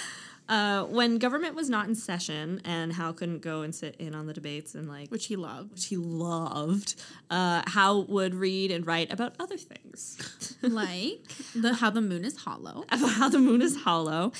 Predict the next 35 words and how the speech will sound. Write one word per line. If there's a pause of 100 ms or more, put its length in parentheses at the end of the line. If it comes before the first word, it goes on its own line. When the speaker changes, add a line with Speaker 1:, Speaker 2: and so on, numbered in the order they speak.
(220)
Speaker 1:
and
how
he
wanted
to
observe
firsthand, (320)
uh,
the, (240)
basically
the
entirety
of
the
province.
So
he's
determined
that
he's
gonna
go
everywhere
in
the
province. (380)
Um, (200)
the
fruits
of
these
travels
were
two
books,